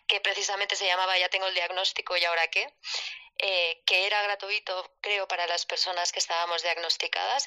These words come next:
y me ayudó bastante. Luego estuve siguiendo unas jornadas autistas que, que hizo Mujer y Autista.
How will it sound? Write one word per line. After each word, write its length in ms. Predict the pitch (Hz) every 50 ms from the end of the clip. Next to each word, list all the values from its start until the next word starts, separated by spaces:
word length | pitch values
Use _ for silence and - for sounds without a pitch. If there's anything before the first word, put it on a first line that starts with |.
| 202 -
y 140 | - 202 180
me 120 | 180 170
ayudó 280 | 160 165 165 165 170 175 165
bastante. 720 | 160 165 - - 185 180 190 196 - - 240 269 285 - -
Luego 240 | - 202 196 190 208
estuve 300 | 220 - - 214 190 190
siguiendo 920 | 190 - 202 190 185 185 196 196 190 190 196 190 190 185 185 180 175 - -
unas 380 | - 196 190 185 180 180 -
jornadas 440 | - - 185 180 180 180 180 180 -
autistas 600 | 185 180 175 - - 185 180 - - 196 185 -
que, 480 | - 190 180 170 170 165 160 156 - _
que 140 | - 185 180
hizo 180 | 185 - 196 185
Mujer 300 | 175 180 - - 185 170
y 80 | 160
Autista. 640 | 156 165 - - - 208 214 - - - 214 220 226